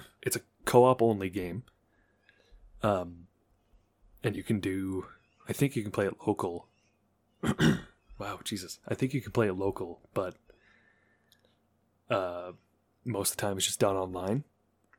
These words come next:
And so you have the game, and your friend can download it for free if they're playing with you. Um,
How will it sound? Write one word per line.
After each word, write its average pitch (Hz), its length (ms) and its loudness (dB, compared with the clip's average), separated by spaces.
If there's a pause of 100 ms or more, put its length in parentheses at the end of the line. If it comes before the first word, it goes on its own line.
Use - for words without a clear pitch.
(1120)
And 117 100 0
so - 80 0
you 104 220 2
have 113 240 6
the 110 60 0
game, 101 500 -2 (120)
and 110 140 0
your 95 80 -2
friend 107 300 2
can 98 180 -2
download 92 360 -2
it 101 100 -6
for - 120 -10
free 87 460 -2 (100)
if 104 160 -2
they're 90 140 -4
playing 87 320 -8
with 95 200 -4
you. 139 200 -2 (1300)
Um, 92 380 -2